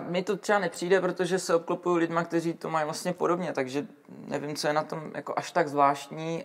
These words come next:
ale jako proč to takhle jako chci dělat, je, že spoluprácí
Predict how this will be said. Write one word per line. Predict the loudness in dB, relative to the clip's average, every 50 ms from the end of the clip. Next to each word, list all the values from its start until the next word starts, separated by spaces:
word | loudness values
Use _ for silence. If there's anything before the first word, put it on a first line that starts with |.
| -6 -4
ale | 0 2 4 4 4 4 4 2 2
jako | 0 -2 -2 -4 -6 -8 -10 -20 _ 0
proč | 4 6 8 8 8 8 6 2 -8 -10 -10 -12 -12 -14 _ -16
to | -16 -16 -4 0
takhle | 0 2 2 2 2
jako | 2 0 -2 -6 -10
chci | -10 -10 -8 -6 -2
dělat, | 2 4 4 4 4 4 2 2
je, | 2 2 2 2 0 -4 -10 -18 -20 -20 -20 -20 _ _ _ _ _ _ _ _ _
že | -6 -6
spoluprácí | -4 -6 -6 -12 _ _ -20 -20 -20 _ _ 6 8 8 8 8 6 6 6 8 8 6 4 2 0 0 0 0 0 -2 -4 -6